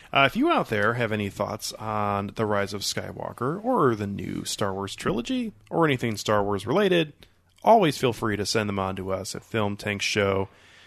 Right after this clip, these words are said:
at gmail dot com. On our next episode,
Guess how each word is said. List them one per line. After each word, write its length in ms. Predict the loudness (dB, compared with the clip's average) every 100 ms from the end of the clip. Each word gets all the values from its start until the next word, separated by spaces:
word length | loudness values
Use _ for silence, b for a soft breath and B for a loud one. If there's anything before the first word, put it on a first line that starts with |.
| b -4
at 140 | -4
gmail 480 | -2 -4 -2 -2 -2
dot 260 | -2 -4 -6
com. 520 | -10 -8 -8 -10 -12 b b -8
On 80 |
our 80 | -4
next 400 | 0 0 0 4
episode, 680 | 4 4 2 6 6 6 2